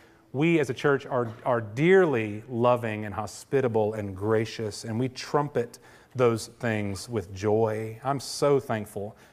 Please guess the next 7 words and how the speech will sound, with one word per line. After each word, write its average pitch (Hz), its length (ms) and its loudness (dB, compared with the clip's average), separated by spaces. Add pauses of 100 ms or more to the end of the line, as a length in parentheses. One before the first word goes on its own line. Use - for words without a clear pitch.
for 104 160 -6
that. 95 300 -4
Praise 143 360 0
God 113 420 2
for 101 160 -8
that. 87 280 -10 (180)
But 151 460 0